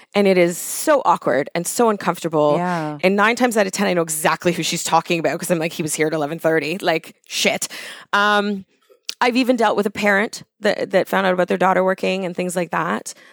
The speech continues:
Speaker 1: Um, it's dramatic. It's intense. It's, it's heavy. Um, for the most part, I think,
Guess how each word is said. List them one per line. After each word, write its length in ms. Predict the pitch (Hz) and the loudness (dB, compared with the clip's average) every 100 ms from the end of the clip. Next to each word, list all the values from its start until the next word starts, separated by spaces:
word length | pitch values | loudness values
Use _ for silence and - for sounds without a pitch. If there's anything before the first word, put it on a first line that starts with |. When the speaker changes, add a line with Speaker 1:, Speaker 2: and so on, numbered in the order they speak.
| _ | _
Speaker 1:
Um, 540 | - 180 175 165 170 170 _ _ _ _ _ | 0 2 4 2 0 -6 _ _ _ _ _
it's 180 | 220 - | 0 2
dramatic. 720 | 214 190 156 160 117 - - | 2 4 2 2 -2 -6 -8
It's 200 | 185 175 | -4 -2
intense. 540 | 170 175 180 165 175 - | -2 -2 0 0 0 -2
It's, 220 | 156 - | -4 -4
it's 180 | - 180 | -4 -4
heavy. 460 | - 185 175 180 185 - - _ - | 0 0 2 -2 -6 -12 -20 _ 0
Um, 500 | 175 170 170 170 170 _ _ _ _ | 2 2 0 -4 -10 _ _ _ _
for 180 | _ 247 | _ 4
the 100 | 233 | 4
most 380 | 214 180 202 - | 4 4 2 -2
part, 460 | - 262 277 - - _ - | 0 2 2 0 -8 _ -2
I 120 | 226 | -2
think, 520 | - 240 233 - - | 0 -2 -2 -8 -14